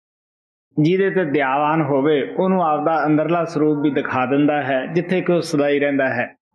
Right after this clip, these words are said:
ਲੇਕਿਨ ਜਦ ਖੋਜਿਆ ਉਹ ਸੱਚਾਈ ਦਾ ਗਿਆਨ ਹੋਇਆ। ਮੈਨੂੰ ਖੁਸ਼ੀ ਹੈ ਕਿ ਹੁਣ ਉਹ ਹਜ਼ੂਰ ਦੇ ਕਲਾਵੇ ਵਿੱਚ ਆ ਚੁੱਕੇ ਹੈ।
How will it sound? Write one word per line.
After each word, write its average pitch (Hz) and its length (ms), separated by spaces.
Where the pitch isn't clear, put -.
ਲੇਕਿਨ 175 340
ਜਦ 170 400
ਖੋਜਿਆ 147 600
ਉਹ 170 100
ਸੱਚਾਈ 156 460
ਦਾ 160 140
ਗਿਆਨ 131 360
ਹੋਇਆ। 135 500
ਮੈਨੂੰ 165 320
ਖੁਸ਼ੀ 160 400
ਹੈ 147 200
ਕਿ 143 360
ਹੁਣ 180 180
ਉਹ 147 540
ਹਜ਼ੂਰ 160 320
ਦੇ 170 160
ਕਲਾਵੇ 151 400
ਵਿੱਚ 151 200
ਆ 135 140
ਚੁੱਕੇ 160 420
ਹੈ। 139 320